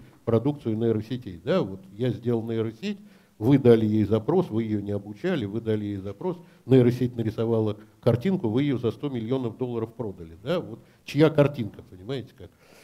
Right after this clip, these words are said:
Вот ровно та же история с Амазоном и с использованием облачных технологий.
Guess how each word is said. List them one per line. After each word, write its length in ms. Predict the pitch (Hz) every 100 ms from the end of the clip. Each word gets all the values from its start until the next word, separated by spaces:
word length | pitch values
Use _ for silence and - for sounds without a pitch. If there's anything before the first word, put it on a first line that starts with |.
| _ _ _
Вот 220 | 135 175
ровно 260 | 208 214 190
та 180 | 196 190
же 160 | 175
история 400 | 170 - 180 151
с 120 | 123 151
Амазоном 800 | 143 147 151 180 156 135 131
и 120 | 135 143
с 100 | 135
использованием 840 | 123 147 123 131 127 123 120 120
облачных 480 | 131 110 107 107 101
технологий. 640 | 113 127 123 101 - 82